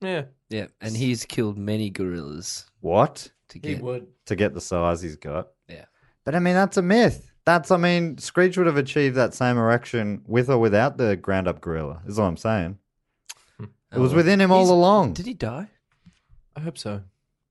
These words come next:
Speaker 3: Oh. Allegedly.
Speaker 1: What do you mean?
Speaker 3: You allegedly hope so. I think that if you say allegedly, that protects you.
Speaker 1: No, I hope he, he dies. It's just
Speaker 3: Allegedly.
Speaker 1: my opinion.
Speaker 3: No, but that, just in case, uh, someone
Speaker 1: This is
Speaker 3: gets at you
Speaker 1: just
Speaker 3: legally.
Speaker 1: This is just my opinion.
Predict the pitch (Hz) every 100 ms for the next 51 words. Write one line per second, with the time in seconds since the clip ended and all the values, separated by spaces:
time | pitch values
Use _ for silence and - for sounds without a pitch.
0 | _ 127 117 87 73 71 _ _ _ _
1 | - _ _ 107 110 113 101 80 69 -
2 | _ _ _ _ _ _ _ _ _ _
3 | 127 131 123 98 _ _ _ 98 98 101
4 | 95 90 80 80 76 - - 73 78 95
5 | 95 110 80 104 110 - 107 92 90 90
6 | 82 80 - 85 82 - - - _ 180
7 | 240 113 104 123 139 110 117 139 - -
8 | _ - - _ 110 110 101 95 87 95
9 | 110 101 104 110 120 101 120 117 113 104
10 | - 123 127 87 95 90 87 95 98 98
11 | _ _ 113 - 113 110 101 95 - -
12 | _ _ 90 85 - 87 87 113 104 160
13 | 160 113 110 123 113 95 98 104 107 120
14 | 135 143 143 127 127 131 143 143 139 127
15 | 123 123 117 117 117